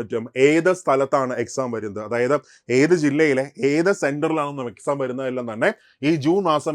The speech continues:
ഇരുപത്തിയെട്ടിന് നമുക്ക് എന്ത് ചെയ്യാൻ പറ്റും, നമുക്ക് അറിയാൻ പറ്റും. ഓക്കെ, അങ്ങനെ എൽ ഡി സിയുടെ സിലബസ് വന്നു, ഹാൾ ടിക്കറ്റിന്റെ ഡീറ്റെയിൽസ് വന്നു,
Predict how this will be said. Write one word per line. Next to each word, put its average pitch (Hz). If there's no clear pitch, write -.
ഇരുപത്തിയെട്ടിന് 139
നമുക്ക് 123
എന്ത് 113
ചെയ്യാൻ 123
പറ്റും, 113
നമുക്ക് 113
അറിയാൻ 113
പറ്റും. 151
ഓക്കെ, 170
അങ്ങനെ 214
എൽ 180
ഡി 208
സിയുടെ 185
സിലബസ് 156
വന്നു, 143
ഹാൾ 143
ടിക്കറ്റിന്റെ 156
ഡീറ്റെയിൽസ് 139
വന്നു, 123